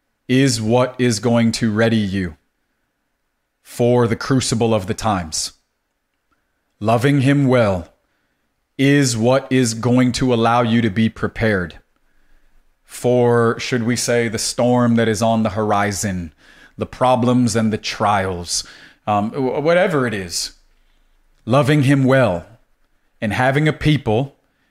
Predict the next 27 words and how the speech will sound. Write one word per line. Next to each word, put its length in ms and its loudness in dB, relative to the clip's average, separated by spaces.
that 100 2
are 140 2
free 480 0
enough 360 0
from 280 0
the 80 -2
pressures 640 -2
of 280 -2
this 240 -2
life 480 -2
to 100 -2
be 180 2
able 180 2
to 100 -4
be 140 0
faithful 500 -2
to 140 -2
him 280 2
in 240 0
the 80 0
midst 460 0
of 400 0
the 80 -4
challenges 960 -2
that 260 -4
this 220 -2
life 460 -2